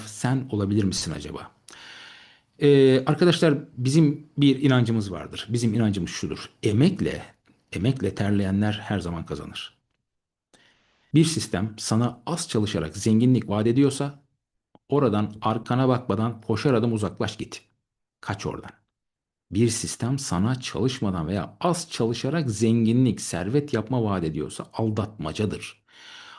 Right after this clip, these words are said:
Ama bir sistem sana şunu söylüyorsa, "Kardeşim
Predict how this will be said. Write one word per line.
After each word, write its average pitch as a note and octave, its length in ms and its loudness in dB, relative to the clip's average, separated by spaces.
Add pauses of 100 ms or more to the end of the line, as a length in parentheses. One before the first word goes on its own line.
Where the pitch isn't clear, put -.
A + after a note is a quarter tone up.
(120)
Ama D3 260 6
bir E3 120 6
sistem B2 500 0
sana D3 280 0
şunu D#3+ 380 2
söylüyorsa, B2 680 2 (360)
"Kardeşim C3 480 2